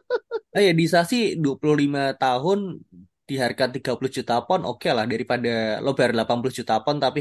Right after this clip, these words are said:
hasilnya nggak ini kan, nggak meyakinkan <laughs> gitu. Menurut gue sih ini,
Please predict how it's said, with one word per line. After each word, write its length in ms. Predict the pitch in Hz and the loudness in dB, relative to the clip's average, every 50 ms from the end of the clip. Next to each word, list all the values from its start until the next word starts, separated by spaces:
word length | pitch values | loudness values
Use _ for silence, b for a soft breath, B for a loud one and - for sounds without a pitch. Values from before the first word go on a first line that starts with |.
| 139 | -2
hasilnya 300 | 123 113 - 127 117 127 131 127 | -2 -2 -2 -4 -4 -4 -4 -2
nggak 180 | 120 110 95 - - _ _ _ _ _ _ _ _ _ _ _ _ _ _ _ _ _ _ - 127 | -2 -2 -2 -4 -8 _ _ _ _ _ _ _ _ _ _ _ _ _ _ _ _ _ _ -10 -6
ini 160 | 127 139 151 143 131 | -2 0 2 2 2
kan, 100 | 127 135 170 165 - - | 2 0 0 -2 -2 -4
nggak 160 | 143 120 - 110 | -2 -2 -2 0
meyakinkan 600 | 123 120 117 113 - 127 120 123 123 123 131 123 127 123 | 2 0 0 0 -2 -6 -6 -6 -2 -2 -2 -2 -2 -4
<laughs> 60 | 120 | -4
gitu. 140 | 113 113 127 165 180 B B B B B B B B B B B B B B B B B B _ _ | -2 0 0 0 0 B B B B B B B B B B B B B B B B B B _ _
Menurut 200 | 139 139 135 120 139 | -2 -2 0 2 4
gue 100 | 147 156 160 | 4 4 4
sih 100 | 214 196 180 | 4 4 4
ini, 100 | 185 | 4